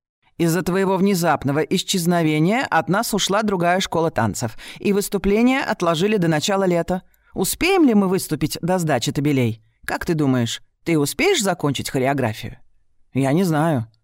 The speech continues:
«Я так и думала». Пока учительница Айден при всех, не стесняясь, обвиняла Демира,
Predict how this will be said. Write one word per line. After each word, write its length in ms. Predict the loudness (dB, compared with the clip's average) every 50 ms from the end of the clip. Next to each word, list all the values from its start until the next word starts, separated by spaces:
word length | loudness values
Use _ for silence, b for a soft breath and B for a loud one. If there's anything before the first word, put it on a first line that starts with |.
| _ _ _ _
«Я 160 | -8 -6 -4 -2
так 180 | -2 0 0
и 40 | 0
думала». 420 | 2 2 2 2 2 2 0 -2 -4 _ _ _ _ _ _ _ _ -4
Пока 280 | -2 -2 0 0 0 0
учительница 800 | 0 -2 -2 -2 -2 -2 -2 -2 -2 -2 -2 -2 -2 -4 -4 -2
Айден 400 | -2 -2 0 0 -2 -2 -4 -4
при 120 | -2 -4 -4
всех, 380 | -4 -4 -4 -2 -4 -4 -4
не 120 | -6 -8 -6
стесняясь, 680 | -6 -8 -8 -8 -6 -4 -2 -2 -2 -2 -2 -6 -8 -6
обвиняла 680 | -4 -4 -4 -4 -4 -4 -2 -2 0 0 0 0 0 0
Демира, 460 | 2 2 4 4 4 2 2 -2